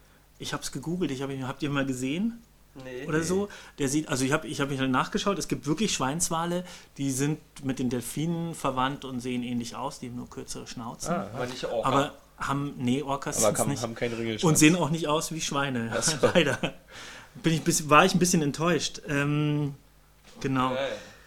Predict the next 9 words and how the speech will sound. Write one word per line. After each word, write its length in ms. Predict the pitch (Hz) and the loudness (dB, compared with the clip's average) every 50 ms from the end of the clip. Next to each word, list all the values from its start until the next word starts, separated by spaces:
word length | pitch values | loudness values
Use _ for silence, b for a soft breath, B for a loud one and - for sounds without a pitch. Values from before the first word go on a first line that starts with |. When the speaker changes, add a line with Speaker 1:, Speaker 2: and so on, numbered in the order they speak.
| B B B B B | B B B B B
Speaker 2:
Der 100 | B 113 | B -4
Speaker 1:
Jetzt 140 | 135 135 - 147 | -2 0 0 0
Speaker 2:
Schweinswal. 760 | 127 117 117 123 135 135 - - 117 104 - - 90 - - - - - - | 0 -2 -4 -4 -6 -8 -10 -8 -8 -8 -8 -8 -12 -14 -16 -20 -20 -12 -8
<laughs> 840 | 170 165 - 143 120 - - - - - - - _ _ - - - | -8 -8 -8 -8 -12 -14 -16 -20 -20 -20 -20 -20 _ _ -20 -14 -4
Speaker 1:
wenn 220 | - 131 135 143 - | 0 0 0 0 2
ihr 240 | 170 165 180 180 - | 2 2 2 2 2
Tiere 400 | - - 240 277 254 208 - - | 0 2 2 4 4 4 2 2
kreuzen 420 | - - 131 123 120 - - 123 | 2 2 2 2 2 0 -2 -2
könntet, 680 | - - 117 113 107 - 110 - - - - - - | -2 -2 -4 -6 -6 -8 -10 -14 -12 -12 -14 -14 -14